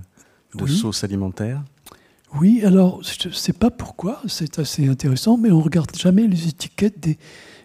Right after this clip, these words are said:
Speaker 2: produits les plus usuels, ceux qu'on a dans notre cuisine ou sur notre table. Or, euh, je regardais beaucoup les étiquettes enfants parce que je m'ennuyais terriblement à table.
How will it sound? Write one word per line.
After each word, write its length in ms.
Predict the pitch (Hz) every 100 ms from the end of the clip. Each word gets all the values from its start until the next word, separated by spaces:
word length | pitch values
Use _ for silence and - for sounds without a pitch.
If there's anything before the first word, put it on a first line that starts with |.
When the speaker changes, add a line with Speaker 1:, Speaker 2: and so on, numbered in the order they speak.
| -
Speaker 2:
produits 340 | - 151 175
les 100 | 151
plus 280 | 131 160 151
usuels, 480 | 151 139 156 196 196
ceux 180 | - 160
qu'on 240 | - 135
a 200 | 147 151
dans 140 | 143
notre 240 | 135 135 -
cuisine 500 | - 135 160 180 170
ou 40 |
sur 220 | - 151
notre 320 | 139 135 - 143
table. 440 | - 185 208 196 _ _ _ - - - - - - _ _ _ -
Or, 360 | - 151 160
euh, 1120 | 151 160 160 156 151 156 147 170 156 135 147 - - - _ _ _ _
je 100 | -
regardais 340 | 156 147 175 185
beaucoup 280 | 160 185 208
les 140 | 185
étiquettes 560 | 147 - - - 214 185
enfants 320 | 165 - 233
parce 160 | 233
que 100 | -
je 80 | 160
m'ennuyais 400 | 170 170 165 180
terriblement 580 | 175 160 147 151 147 143
à 60 | 143
table. 440 | - 151 202 -